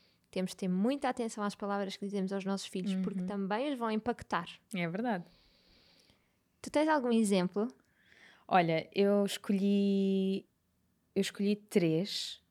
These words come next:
Speaker 2: momentos, assim, vamos dizer, menos positivos. Isto, o positivo e o negativo, tem que se lhe diga. E depois escolhi um muito bonito. Ahm, e é engraçado que eu parei para pensar um bocadinho sobre isto.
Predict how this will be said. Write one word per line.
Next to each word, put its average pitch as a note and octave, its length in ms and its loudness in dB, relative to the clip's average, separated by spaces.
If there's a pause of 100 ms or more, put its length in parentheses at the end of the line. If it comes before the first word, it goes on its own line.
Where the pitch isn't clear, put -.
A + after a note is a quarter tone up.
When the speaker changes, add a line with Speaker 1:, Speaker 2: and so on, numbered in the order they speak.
Speaker 2:
momentos, F3 640 -2
assim, E3 580 -2 (300)
vamos E3+ 260 -10
dizer, D#3+ 600 -2
menos F3 280 -2
positivos. E3+ 680 -6
Isto, E3 320 -6
o - 20 -8
positivo F3 560 -4
e E3+ 60 0
o E3+ 40 0
negativo, D#3 840 -2 (840)
tem F3+ 160 0
que E3+ 80 -6
se - 120 -4
lhe F3 80 -2
diga. D#3+ 340 0 (580)
E - 60 -6
depois G3+ 220 0
escolhi G3 340 -2
um F#3+ 100 0
muito F#3 300 -2
bonito. D#3+ 500 -6 (380)
Ahm, F#3 760 2 (300)
e G#3 140 2
é - 20 6
engraçado G#3+ 680 2 (260)
que E3+ 680 -2 (880)
eu F#3 140 -2
parei F#3+ 460 2
para A3 120 -8
pensar G#3 240 -2
um F#3+ 60 -2
bocadinho F#3 280 -4
sobre F#3 320 -2
isto. G#3+ 320 -4